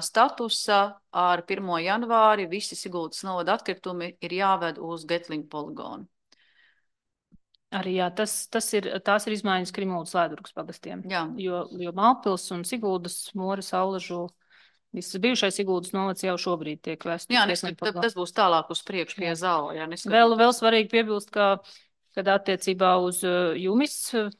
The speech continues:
Speaker 2: atkrituma apsaimniekošanas, eh, maksas izmaiņām, tā, tā sadaļa, kas ir atkrituma apsaimniekotāja i-, izmaksas, jeb pašvaldības apstiprināmā sadaļa, nemainās. Mainās tikai,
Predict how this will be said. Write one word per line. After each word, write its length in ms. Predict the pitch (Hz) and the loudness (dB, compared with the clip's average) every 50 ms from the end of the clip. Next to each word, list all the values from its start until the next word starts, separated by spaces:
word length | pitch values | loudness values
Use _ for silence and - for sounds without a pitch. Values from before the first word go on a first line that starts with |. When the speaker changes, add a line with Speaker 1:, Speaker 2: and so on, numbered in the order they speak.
| _ _ _ _ _ _ - 240 _ _ _ _ | _ _ _ _ _ _ -18 -18 _ _ _ _
Speaker 2:
atkrituma 540 | - - 202 214 - - 208 - 202 202 208 | -2 2 2 2 2 -2 -6 0 2 2 2
apsaimniekošanas, 760 | 214 208 - 202 190 185 185 185 190 180 - 196 190 180 - - - | 4 4 2 2 2 2 -2 -2 -4 -4 -2 -4 -4 -4 -6 -6 -4
eh, 560 | 190 185 180 180 180 180 180 180 170 127 - - | -2 -2 -2 0 0 0 -2 -2 -4 -6 -6 -2
maksas 420 | 185 190 202 208 - - - 180 | 4 4 4 4 4 -2 -4 -2
izmaiņām, 640 | - 220 202 214 196 185 185 185 180 180 180 180 185 - - - - _ _ - | -2 0 2 4 4 4 4 4 4 2 2 2 0 -4 -8 -20 -20 _ _ -4
tā, 140 | 180 175 165 165 165 165 165 _ _ - | 0 0 2 2 0 -2 -6 _ _ 0
tā 120 | - 170 | 0 2
sadaļa, 420 | - - - 220 202 202 185 170 175 | 2 4 2 2 4 4 2 2 2
kas 160 | 175 190 185 | 0 -2 -2
ir 100 | - 185 | 2 4
atkrituma 480 | 196 214 208 - 196 - - 180 190 220 | 4 4 2 0 -10 -4 0 4 4 4
apsaimniekotāja 720 | 247 - 269 247 226 220 214 220 214 208 208 196 196 196 | 4 4 4 6 6 6 4 4 0 2 4 4 4 4
i-, 380 | 190 175 - - 214 - - 220 | 2 0 -2 -4 -4 -2 -2 -2
izmaksas, 500 | 214 214 202 185 180 - - 190 180 - | 0 2 2 2 2 -2 -6 -8 -6 -6
jeb 220 | - 175 170 175 165 160 160 | -4 -6 -4 -4 -4 -4 2
pašvaldības 640 | - 170 165 - 247 208 190 185 185 185 180 180 - | 2 2 4 4 2 2 2 2 0 0 0 0 0
apstiprināmā 680 | 214 214 - - 196 - 190 190 190 185 190 185 185 180 | -2 -2 -2 -12 -6 -4 -2 0 0 0 0 0 -2 -2
sadaļa, 340 | - 202 185 185 170 165 | -2 -4 0 0 0 0
nemainās. 560 | 165 180 214 240 254 254 240 240 220 214 - - _ - - - - - _ _ - | 0 2 2 2 4 4 6 4 4 2 0 -6 _ -20 -20 -20 -20 -20 _ _ -4
Mainās 340 | 196 190 185 190 185 185 185 | -2 -2 0 0 0 -2 -2
tikai, 520 | - 202 - 196 190 185 175 175 180 - | -4 -4 2 4 4 4 4 0 -4 -8